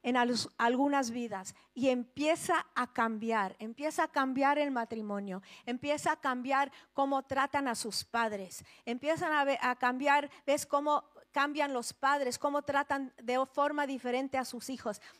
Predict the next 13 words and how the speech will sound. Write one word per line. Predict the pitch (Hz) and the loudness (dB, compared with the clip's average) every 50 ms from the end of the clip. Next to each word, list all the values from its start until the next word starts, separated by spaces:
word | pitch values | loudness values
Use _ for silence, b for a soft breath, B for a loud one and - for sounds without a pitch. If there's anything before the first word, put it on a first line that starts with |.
| B _ - | B _ 0
¿Qué | 359 403 | 0 0
estás | 427 - - - 359 359 330 330 | 0 0 0 0 0 0 0 -2
viendo? | 285 311 320 320 302 269 | -4 -4 -4 -2 -2 -4
Estás | 247 240 - - 381 392 - 339 269 269 | -4 -2 2 4 4 4 2 -2 -8 -6
viendo | 302 370 392 381 349 311 302 302 302 B B B B - | -2 -2 -2 -2 -2 -2 -2 -2 -2 B B B B -2
el | 285 285 277 | 2 4 4
amor | 269 262 254 269 302 339 392 415 453 453 403 | 4 4 2 0 2 4 6 6 4 4 2
de | 370 381 370 320 | 2 0 0 0
Dios | 269 277 262 254 254 269 - - - b b b b b | 0 0 0 0 0 -2 -4 -8 -14 b b b b b
manifestada | 269 294 302 320 320 320 294 - - 294 285 - - - - - - - 320 330 330 302 285 269 262 254 b b b b b | 0 2 2 2 2 -2 -2 -2 -2 -2 -2 -2 -6 -10 -12 -8 -2 0 2 2 2 2 0 -2 -2 -4 b b b b b
en | 247 262 254 247 | -6 -4 -4 -2
una | 254 247 240 240 220 | -4 -4 -4 -4 -2
vida, | 226 240 240 233 214 190 185 190 - | -2 -2 -2 -2 -2 -4 -6 -10 -14